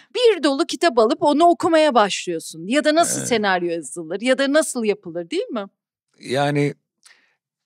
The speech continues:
Speaker 2: şey, iç işleyişleri öğrenmek çok hoşuma gidiyor.
Speaker 1: Hı, evet.
Speaker 2: Çok fazla dallanıp budaklanmış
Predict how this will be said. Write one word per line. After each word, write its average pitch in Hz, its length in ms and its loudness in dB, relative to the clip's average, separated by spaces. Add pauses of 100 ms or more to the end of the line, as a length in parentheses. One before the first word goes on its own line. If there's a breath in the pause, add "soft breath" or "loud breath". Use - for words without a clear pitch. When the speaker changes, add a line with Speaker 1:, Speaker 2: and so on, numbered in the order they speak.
(140)
Speaker 2:
şey, - 300 -8
iç 151 220 -2
işleyişleri 160 720 0
öğrenmek 139 540 2
çok 151 200 0
hoşuma 113 360 0
gidiyor. 92 460 -2
Speaker 1:
Hı, 190 200 -12 (220)
evet. 220 300 -10 (200)
Speaker 2:
Çok 156 320 -4
fazla 143 720 0 (260)
dallanıp 120 480 0
budaklanmış 123 960 -2